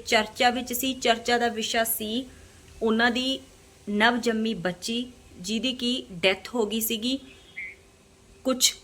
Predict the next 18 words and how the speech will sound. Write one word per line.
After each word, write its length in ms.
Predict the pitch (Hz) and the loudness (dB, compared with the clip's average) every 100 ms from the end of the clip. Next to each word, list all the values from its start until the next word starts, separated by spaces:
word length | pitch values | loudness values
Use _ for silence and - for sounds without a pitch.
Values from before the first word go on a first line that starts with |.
| - 196 | -16 -4
ਦਿਨਾਂ 320 | 208 226 240 | 0 4 6
ਦੇ 120 | 240 | 4
ਬਾਅਦ 340 | 190 185 202 | 6 4 4
ਹੀ 240 | 233 240 269 - - - - | 2 -2 -6 -12 -20 -20 -10
ਉਹਨਾਂ 220 | 208 226 233 | -2 0 0
ਦੀ 140 | 269 226 | 0 0
ਅਣਗਹਿਲੀਆਂ 540 | 214 202 220 247 233 | 0 2 2 2 2
ਦੇ 80 | 202 | 0
ਕਾਰਨ। 340 | 180 147 139 147 - - - - | 0 -2 -4 -10 -16 -20 -20 -2
ਇਸ 260 | 233 285 - | 2 2 2
ਕਰਕੇ 420 | 254 233 233 269 | 2 2 2 -2
ਕਿਉਂਕਿ 360 | 269 247 262 262 | -2 -4 -2 0
ਉਹ 520 | 233 233 240 262 254 - 240 | 0 2 2 2 0 0 4
Insta 580 | 240 233 269 247 247 247 - - | 4 4 4 4 2 -2 -16 -14
ਰੀਲਜ਼ 420 | 196 220 262 254 247 | -4 -2 0 0 0
ਪਾਉਣ 300 | 240 226 214 | -2 -2 -2
ਦੇ 120 | 220 | -2
ਵਿੱਚ 260 | 220 214 | -2 -2